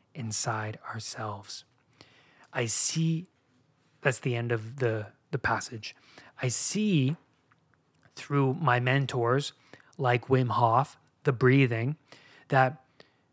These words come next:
we can tap into these deeper systems. When you breathe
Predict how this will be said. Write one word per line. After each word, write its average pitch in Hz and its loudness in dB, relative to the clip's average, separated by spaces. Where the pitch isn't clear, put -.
we 160 4
can 165 -2
tap 156 6
into 139 2
these 135 0
deeper 131 4
systems. - -4
When 135 2
you 135 2
breathe 147 4